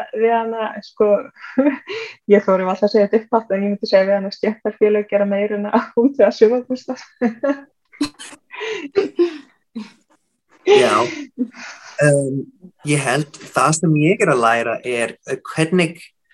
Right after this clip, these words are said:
Speaker 2: uh, að, að draga fleiri félaga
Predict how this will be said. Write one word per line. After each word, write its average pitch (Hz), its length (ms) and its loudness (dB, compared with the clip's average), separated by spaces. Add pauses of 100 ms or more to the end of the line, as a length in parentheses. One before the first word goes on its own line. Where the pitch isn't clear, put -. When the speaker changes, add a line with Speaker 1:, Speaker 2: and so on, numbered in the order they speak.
(640)
Speaker 2:
uh, - 440 -12 (160)
að, 143 220 0 (160)
að 123 260 0 (200)
draga 143 440 2
fleiri 147 480 -2 (240)
félaga 143 580 2